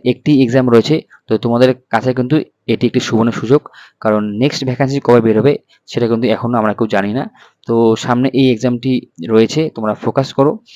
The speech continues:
ভালোভাবে প্রিপারেশন নাও। কাট অফ যাই হোক না কেন, তোমরা আগে ভালোভাবে প্রিপারেশন নিয়ে এক্সামটি দাও, এবং এক্সাম হওয়ার পর,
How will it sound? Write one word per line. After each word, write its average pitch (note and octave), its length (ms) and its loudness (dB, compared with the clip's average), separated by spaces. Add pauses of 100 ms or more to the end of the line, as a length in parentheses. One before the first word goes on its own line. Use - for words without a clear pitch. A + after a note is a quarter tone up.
(340)
ভালোভাবে A2 340 2
প্রিপারেশন A#2+ 360 -2
নাও। C#3 220 2 (480)
কাট A2+ 180 2
অফ C3 120 4
যাই A#2 180 2
হোক B2+ 100 0
না B2+ 100 2
কেন, B2 240 -2 (220)
তোমরা G#2+ 260 -2
আগে G2+ 160 0
ভালোভাবে G#2 280 0
প্রিপারেশন A#2 340 -2
নিয়ে A#2+ 240 -2
এক্সামটি A#2 300 0
দাও, B2+ 340 0 (480)
এবং G#2 360 -4 (100)
এক্সাম A2 340 -2
হওয়ার G#2+ 160 0
পর, B2 240 2